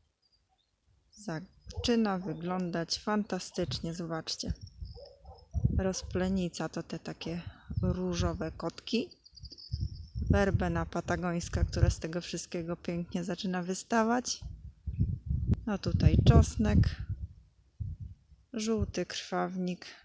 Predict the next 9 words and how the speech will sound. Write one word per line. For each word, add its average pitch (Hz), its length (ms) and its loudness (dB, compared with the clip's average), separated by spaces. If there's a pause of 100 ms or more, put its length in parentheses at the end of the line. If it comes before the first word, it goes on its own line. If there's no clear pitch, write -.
(180)
i 220 120 2
to 190 160 -2
wszystko - 500 -4
podbija 170 640 0
się 165 160 -2
tym 165 300 0 (120)
pomarańczem 180 840 2 (680)
od 202 200 0
nagietków. 175 880 -2